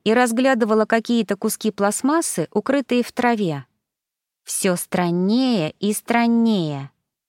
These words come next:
Саша подняла взгляд на подруг. «Похоже на радиоуправляемый бот»,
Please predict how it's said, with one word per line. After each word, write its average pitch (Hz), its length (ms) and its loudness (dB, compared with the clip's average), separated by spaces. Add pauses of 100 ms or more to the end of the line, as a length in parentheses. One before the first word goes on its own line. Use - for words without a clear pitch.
(120)
Саша 185 380 -2
подняла 180 440 0
взгляд 196 400 -2
на 185 80 -2
подруг. 175 560 -4 (960)
«Похоже 214 800 0
на 196 240 2
радиоуправляемый 247 1300 2
бот», 240 640 0